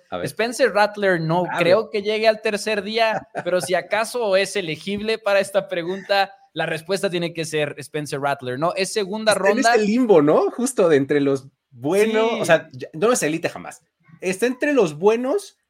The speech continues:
Speaker 1: y los de desarrollo. Está en un
Speaker 2: O sea,
Speaker 1: limbo ahí extraño,
Speaker 2: si
Speaker 1: ¿no?
Speaker 2: cae, si caen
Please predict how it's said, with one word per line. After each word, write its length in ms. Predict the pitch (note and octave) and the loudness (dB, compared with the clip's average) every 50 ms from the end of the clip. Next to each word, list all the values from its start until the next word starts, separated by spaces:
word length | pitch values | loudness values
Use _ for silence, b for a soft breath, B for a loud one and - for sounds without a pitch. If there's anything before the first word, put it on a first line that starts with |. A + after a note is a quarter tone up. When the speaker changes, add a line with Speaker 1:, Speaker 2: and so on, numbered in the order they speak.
| _ _ - | _ _ -12
Speaker 1:
y 280 | E3+ E3 E3 D#3+ D3+ | -10 -8 -8 -6 -4
los 600 | D3 C#3+ D3 C#3+ C#3 C3+ C3 B2+ B2 A#2+ A2+ A#2 A#2+ | -2 0 0 2 0 0 -4 -6 -12 -16 -18 -10 -4
de 180 | C#3+ C#3+ C#3 | 0 2 2
desarrollo. 720 | C3 C#3 C#3 - - C#3 C#3 D3+ F3+ F3+ E3+ D3+ - - _ | 2 2 0 0 0 0 2 2 2 0 0 -2 -4 -6 _
Está 220 | C3 - - G3 | -14 -10 -6 -6
en 100 | G#3 A#3 A#3+ | -6 -4 -4
un 80 | A3+ | -6
Speaker 2:
O 40 | G3+ | -2
sea, 200 | F#3 G3+ G3 F#3 | 0 2 2 2
Speaker 1:
limbo 120 | F#3 E3+ D3+ | 2 0 -2
ahí 160 | D3 D3+ D#3+ D#3+ | -4 -4 -6 -8
extraño, 380 | C#3+ - - C#3 B2+ B2 A#2+ | -10 -10 -8 -8 -8 -8 -8
Speaker 2:
si 220 | G2+ - - G#3+ G#3 | -10 -10 -10 -10 -8
Speaker 1:
¿no? 40 | G#3 | -2
Speaker 2:
cae, 300 | G#3+ A3 A3 A#3+ G#3+ - | 0 0 2 0 -2 -6
si 200 | - - - G3 G3 | -10 -12 -12 -10 -6
caen 320 | - G#3+ A3+ C4 B3 A3+ | -4 -4 -4 -4 -4 -6